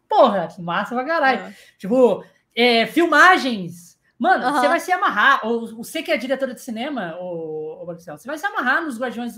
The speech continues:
Speaker 1: do, nos Guardiões do Poder, pô.
Speaker 3: Massa.
Speaker 1: Que é totalmente
Speaker 3: Eu preciso
Speaker 1: nacional.
Speaker 3: assistir. Eu adoro produto nacional, cara. Eu, eu acho que a gente tem
Speaker 1: Mano,
Speaker 3: que assistir mais.
Speaker 1: só digitei lá no, no, no, tem, tem um, um curta de, eu acho que é vinte, vinte e cinco minutos. Tem um curta.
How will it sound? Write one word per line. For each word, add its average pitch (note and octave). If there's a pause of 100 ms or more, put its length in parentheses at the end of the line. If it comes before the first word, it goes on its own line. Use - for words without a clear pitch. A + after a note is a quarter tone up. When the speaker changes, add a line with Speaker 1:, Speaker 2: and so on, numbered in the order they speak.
Speaker 1:
do, F#3+
nos F3+
Guardiões G3
do -
Poder, G3+
pô. F3+ (300)
Speaker 3:
Massa. A#3
Speaker 1:
Que A#3+
é A#3
totalmente D4+
Speaker 3:
Eu D4
preciso C#4+
Speaker 1:
nacional. F4
Speaker 3:
assistir. F#4+ (260)
Eu B3+
adoro A#3
produto A3+
nacional, G#3+
cara. G3 (200)
Eu, G3+
eu A3+
acho A3
que C4
a D4+
gente D#4+
tem C#4+
Speaker 1:
Mano, G3+
Speaker 3:
que -
assistir -
mais. F#3+
Speaker 1:
só B3
digitei C4
lá A#3+
no, A#3+
no, G#3+
no, G3+
tem, A#3+
tem A#3+
um, G3
um F#3
curta G#3
de, F#3
eu F3+
acho F#3
que G#3
é E3
vinte, F3 (760)
vinte A3
e -
cinco A#3+
minutos. G3+ (640)
Tem E3
um F3
curta. B3